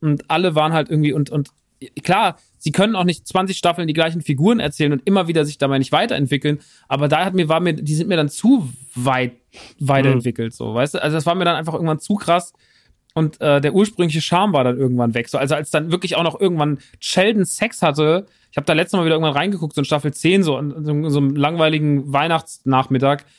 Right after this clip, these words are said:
Speaker 1: hab ich fünf Folgen geguckt und dann lag ich so da und war so, "Hä, der hat jetzt Sex mit, äh, mit, der hat jetzt Sex mit Amy? Okay, alles klar. F-, gut, dann viel Erfolg." Also,
Speaker 2: <laughs>
Speaker 1: ähm,
Speaker 2: Das ist viel Erfolg.
Speaker 1: das hat sich mir halt nicht so hundertprozentig erschlossen dann. Aber auf der anderen Seite, klar, es muss ja so passieren.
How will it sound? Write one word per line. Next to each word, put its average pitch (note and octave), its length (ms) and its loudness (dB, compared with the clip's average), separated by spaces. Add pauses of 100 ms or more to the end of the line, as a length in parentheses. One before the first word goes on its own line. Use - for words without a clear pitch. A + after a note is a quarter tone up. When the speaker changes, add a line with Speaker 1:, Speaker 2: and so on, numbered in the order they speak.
(140)
Speaker 1:
hab C#3+ 120 0
ich C3+ 60 -2
fünf E3 220 -2
Folgen E3+ 280 2
geguckt C#3+ 420 -4 (1120)
und C3 60 -4
dann C3+ 100 2
lag C3 160 0
ich B2 100 -6
so C#3 80 -4
da B2+ 140 0
und B2+ 80 0
war B2 120 -2
so, A#2 160 -6 (500)
"Hä, A#2+ 200 -6
der C#3 120 0
hat C3 120 -4
jetzt B2+ 180 -6
Sex - 240 -6
mit, C3+ 280 -4
äh, A#2 260 -4
mit, B2 200 -4
der A#2+ 80 -6
hat B2+ 80 -4
jetzt B2 140 -6
Sex - 180 -6
mit D3 120 -2
Amy? F3+ 460 0
Okay, G#2+ 300 -8
alles G#2+ 280 -8
klar. G2+ 320 -8 (220)
F-, G#2+ 120 -14
gut, - 340 -10
dann A#2+ 200 -16
viel - 140 -6
Erfolg." A#2+ 380 -2 (420)
Also, A#2+ 220 0
Speaker 2:
<laughs> A#2+ 240 2
Speaker 1:
ähm, A2+ 300 4 (440)
Speaker 2:
Das B3 80 -2
ist - 340 -18
viel - 180 -20
Erfolg. - 200 -14
Speaker 1:
das C#3 180 -2
hat D3+ 120 0
sich D#3+ 120 -2
mir D#3+ 120 4
halt D#3 100 2
nicht D#3 140 -4
so D3+ 80 2
hundertprozentig D#3 600 0
erschlossen D#3 380 -2
dann. C3 140 0
Aber C#3+ 280 0
auf D3+ 100 -6
der F#3+ 100 2
anderen G3 140 0
Seite, F3+ 160 2
klar, F3+ 280 -2
es E3+ 100 -10
muss F3 160 2
ja E3+ 100 2
so C3+ 100 0
passieren. A2+ 520 -6